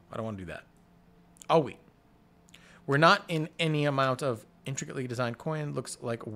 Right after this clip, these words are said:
like, looks like one from the Baker House. Yeah, what is that doing here? I'm inclined to think that, um, just for funsies, I'm going to assume that someone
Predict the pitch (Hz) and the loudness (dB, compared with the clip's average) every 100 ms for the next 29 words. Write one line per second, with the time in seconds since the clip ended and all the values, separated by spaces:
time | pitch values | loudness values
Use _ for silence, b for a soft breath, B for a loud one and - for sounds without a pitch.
0 | 110 _ - 131 - 131 127 - 151 147 | -12 _ -2 -2 -2 -6 -6 -2 -2 -2
1 | 107 107 - 135 123 165 98 92 101 - | -6 -6 -6 -4 -4 -4 -4 -6 -8 -12
2 | - B B - - 120 165 214 175 185 | -18 B B -8 -6 0 0 2 4 6
3 | 143 143 185 262 - - - - _ _ | 4 2 2 0 -4 -12 -14 -16 _ _
4 | _ _ _ _ _ _ _ _ _ _ | _ _ _ _ _ _ _ _ _ _
5 | _ _ _ B B - 175 196 190 165 | _ _ _ B B 2 4 4 4 4
6 | 175 202 185 156 156 156 139 131 120 107 | 4 2 0 0 2 6 6 6 2 -2
7 | 107 - - - _ _ _ _ _ - | -6 -10 -20 -20 _ _ _ _ _ -6
8 | 131 151 - 135 - 117 120 139 156 - | 4 4 6 0 2 0 0 -2 -4 -6
9 | - B B B 131 139 156 151 - 135 | -12 B B B 2 6 4 4 -2 -6
10 | - 135 127 113 - - 135 135 131 | -2 -2 0 -2 -2 -2 0 2 2